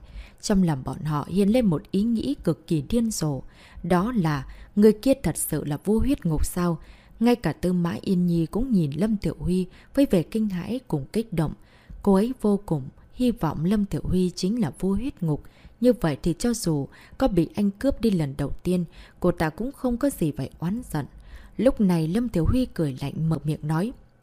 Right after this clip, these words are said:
"Vừa rồi, gã đó đã xúc phạm vợ của tôi, còn muốn vợ tôi lên giường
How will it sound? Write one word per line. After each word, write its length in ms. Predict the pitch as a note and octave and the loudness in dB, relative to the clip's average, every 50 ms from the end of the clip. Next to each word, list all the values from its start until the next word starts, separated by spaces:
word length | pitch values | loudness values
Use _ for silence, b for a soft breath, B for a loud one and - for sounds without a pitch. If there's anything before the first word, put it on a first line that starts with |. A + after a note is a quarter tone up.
| _ _ - | _ _ 0
"Vừa 220 | D#3+ E3 F3 E3 | 4 6 6 6
rồi, 320 | D#3+ - E3+ E3 D#3+ D3+ D3 B B B B B B - | 6 4 4 4 4 2 0 B B B B B B 2
gã 100 | G#3 A3+ | 4 4
đó 200 | G3+ F#3+ F3+ G#3 | 6 4 4 4
đã 120 | C4 C#4+ | 4 4
xúc 220 | C#4 - D#4+ D4+ - - | 4 4 0 0 2 0
phạm 200 | F#3 D3 - C#3+ | 0 0 0 0
vợ 140 | - D#3+ | -2 -2
của 180 | C#3+ - - D3+ | -2 -2 -2 -4
tôi, 340 | D3 - - E3 E3+ D#3+ D3 b b b b b - | -2 0 2 2 4 2 2 b b b b b 6
còn 180 | G#3+ G#3 G3+ | 8 8 8
muốn 160 | G3+ B3 D4+ D#4 | 8 6 4 4
vợ 180 | G#3 G3 E3+ E3+ - - | 4 4 4 4 4 4
tôi 180 | A#3 A#3+ A#3 | 6 8 8
lên 240 | A3+ A3+ B3+ B3 A#3 | 8 8 8 8 8
giường 300 | G3 - F3+ D#3+ C#3+ C#3+ | 4 2 2 0 0 -2